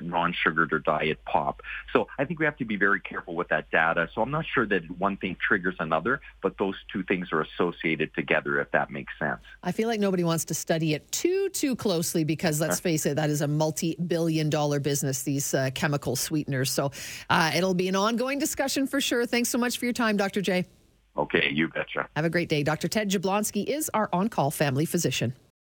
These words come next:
Speaker 2: She's been battling for years, but she is a fighter and she will win this battle. Joining us for this Motivational Monday is, well, we call her a cancer warrior. Her name is Robin Matre,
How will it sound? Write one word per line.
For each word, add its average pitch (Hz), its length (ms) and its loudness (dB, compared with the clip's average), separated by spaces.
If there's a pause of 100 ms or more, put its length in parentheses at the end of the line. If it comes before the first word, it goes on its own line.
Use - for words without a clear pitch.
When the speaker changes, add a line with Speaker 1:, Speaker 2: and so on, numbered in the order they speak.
(400)
Speaker 2:
She's 214 160 0
been 202 220 2
battling 196 400 2
for 190 140 2
years, 185 320 2
but 185 100 2
she 180 160 2
is 175 100 0
a 165 60 2
fighter 165 420 2
and 165 80 4
she 165 160 0
will 160 200 2
win 180 320 2
this 165 260 0
battle. 170 380 4
Joining 247 400 2
us 233 320 2
for 208 240 2
this 220 340 0
Motivational 208 760 2
Monday 202 540 2 (240)
is, 190 240 2
well, 208 160 2
we 226 80 0
call 269 240 0
her 226 140 4
a 170 40 0
cancer 233 540 0
warrior. 185 540 2
Her 180 100 4
name 214 220 4
is 196 180 0
Robin 190 400 2
Matre, 185 500 4